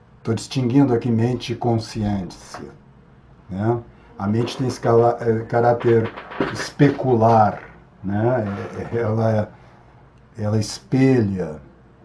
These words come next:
a realidade. E, e, e, e é, é tudo que está nos acontecendo, isto mesmo, nós estamos conversando aqui, e isto é, vamos dizer,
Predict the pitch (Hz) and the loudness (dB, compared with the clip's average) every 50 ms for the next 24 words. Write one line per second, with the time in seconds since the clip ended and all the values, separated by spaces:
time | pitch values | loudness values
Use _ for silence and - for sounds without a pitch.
0 | - - - - - - - - - - 92 92 - - 101 101 98 101 101 95 | -20 -20 -20 -20 -20 -20 -20 -16 -10 -8 -8 -6 -4 -4 -2 -2 -2 -2 -4 -4
1 | 87 101 101 101 98 95 92 85 - - 78 - - - - - - - - - | -4 -4 -2 -2 -2 -2 -4 -6 -10 -16 -20 -20 -20 -20 -20 -20 -20 -20 -14 -6
2 | 107 107 117 120 117 117 - 117 113 113 117 120 120 123 120 120 120 123 - - | -2 0 2 2 2 2 0 0 4 4 6 4 4 2 2 2 0 0 -2 -2
3 | 127 117 113 117 117 117 117 120 - 113 110 107 - - - - - 165 165 165 | -2 2 4 4 6 6 6 4 2 0 -4 -6 -8 -14 -20 -2 0 2 2 2
4 | 160 - 117 - - - 127 120 117 117 113 101 110 107 107 110 104 98 - 101 | 0 -2 -6 -2 2 4 4 4 4 2 2 0 -2 -2 -2 -2 -4 -4 -4 -8
5 | 90 - - 120 117 117 113 120 127 120 - - 120 113 113 113 107 92 101 101 | -8 -4 -2 -2 0 2 2 0 0 -2 -2 0 2 4 4 4 2 2 -2 -4
6 | 98 - - 113 113 110 110 - 117 107 104 107 101 98 - - 107 101 98 95 | -4 -4 -2 -2 -2 -2 -2 -2 -2 -2 -2 -2 -4 -6 -6 -6 -4 -4 -4 -6
7 | 90 87 - - 113 110 123 131 131 - - - - - - - - - - - | -6 -10 -10 -6 -4 -2 -2 -2 -4 -6 -8 -12 -20 -20 -20 -20 -20 -20 -20 -20
8 | - - - - - - 107 104 110 120 123 117 - - - 135 127 131 131 143 | -20 -20 -20 -20 -12 -6 -2 0 2 2 2 0 -4 -6 -2 0 2 2 2 2
9 | 147 - - - - - 113 110 110 110 110 110 110 107 107 107 107 101 95 - | 0 -4 -12 -18 -12 -6 -4 -2 0 2 2 2 2 2 2 0 0 -2 -4 -8
10 | - - - - - _ _ - - - - - - _ _ _ - - _ - | -12 -20 -20 -20 -20 _ _ -20 -20 -20 -20 -20 -20 _ _ _ -20 -20 _ -20
11 | - - - - - - - - - - 113 101 110 113 113 110 98 92 104 110 | -20 -20 -20 -20 -20 -20 -20 -20 -18 -14 -6 -2 0 2 2 2 0 0 0 2
12 | 110 107 101 98 98 | 2 2 0 -2 -6